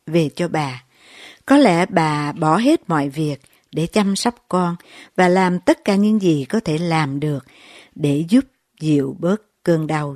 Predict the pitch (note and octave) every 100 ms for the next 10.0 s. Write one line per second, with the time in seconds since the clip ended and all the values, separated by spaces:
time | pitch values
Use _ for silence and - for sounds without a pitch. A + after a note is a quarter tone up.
0 | - C#3+ - C#3+ C#3 B2 _ _ _ _
1 | _ _ _ - F3 F#3 F3 G3 A#3 A3+
2 | A3+ F#3+ D#3 C3+ G3 G3 D#3+ C3 B2+ D#3
3 | E3+ A#3+ - _ _ _ _ _ - G#3+
4 | A3+ A3+ - C4 _ _ _ - A3+ A3+
5 | A3+ B3+ C4 _ _ _ _ D3+ D#3+ -
6 | A#3+ A#3 F#3+ D3+ C3+ C#3+ D3 D#3 G#3 F#3
7 | F3+ E3+ C#3 - E3 D#3 D3+ - _ _
8 | _ _ _ _ _ - G3 F3+ F3+ _
9 | - - F3+ G3+ A#3 - G#3+ G#3+ G3+